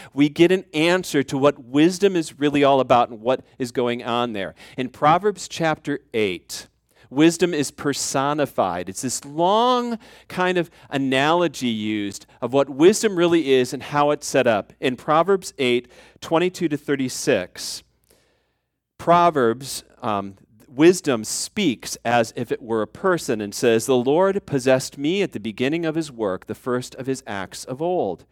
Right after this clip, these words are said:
Ages ago I was set up at the first, before the beginning of the earth. When there were no depths, I was brought forth. When there were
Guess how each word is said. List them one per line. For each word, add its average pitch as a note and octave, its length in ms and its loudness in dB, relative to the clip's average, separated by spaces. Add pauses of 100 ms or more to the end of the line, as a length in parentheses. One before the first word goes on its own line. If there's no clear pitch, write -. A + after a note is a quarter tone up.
(400)
Ages F3+ 400 2
ago D3+ 220 4
I D3+ 140 6
was D3 160 0
set D3+ 240 4
up D#3 240 2
at A#2+ 100 -4
the - 80 -4
first, - 480 -2
before F3+ 380 -2
the D3 80 -10
beginning A2+ 360 -4
of G2+ 120 -8
the G2+ 160 -4
earth. G#2 280 -2
When A#2 160 -6
there A#2+ 140 0
were B2 160 -4
no A#2 180 -2
depths, - 560 -2
I G#2+ 80 -4
was G#2 200 -4
brought G2 260 -2
forth. F#3 480 0
When G#2+ 140 -6
there G#2 120 -6
were G2+ 220 -8